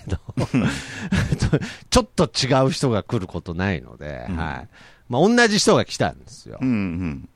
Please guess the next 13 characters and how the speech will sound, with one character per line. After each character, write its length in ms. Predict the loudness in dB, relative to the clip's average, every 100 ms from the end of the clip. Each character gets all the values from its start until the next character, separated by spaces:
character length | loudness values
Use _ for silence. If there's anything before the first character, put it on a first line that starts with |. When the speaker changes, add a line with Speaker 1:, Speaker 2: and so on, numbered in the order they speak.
| _
Speaker 1:
そ 60 | 0
し 20 |
た 60 |
ら 80 | 0 2
急 600 | 6 6 8 6 6 6
に 440 | 4 4 2 0 _ _ _ _ _ _ _ _ _ _ _ _ 4
思 320 | 8 8 8
い 80 | 8
出 160 | 6 6
し 160 | 2
て、 280 | -6 -14 -14 -16 -4
Speaker 2:
お 340 | -2 -2 -4
う。 100 | -10